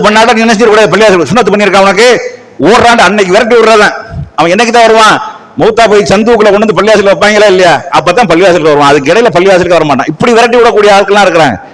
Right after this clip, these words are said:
இவங்க எப்படி பிற மதத்தவர்களை உள்ள கூட்டிட்டு வருவாங்க? பிற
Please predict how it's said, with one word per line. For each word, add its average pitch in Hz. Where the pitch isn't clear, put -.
இவங்க 254
எப்படி 247
பிற 233
மதத்தவர்களை 214
உள்ள 202
கூட்டிட்டு 175
வருவாங்க? 160
பிற 202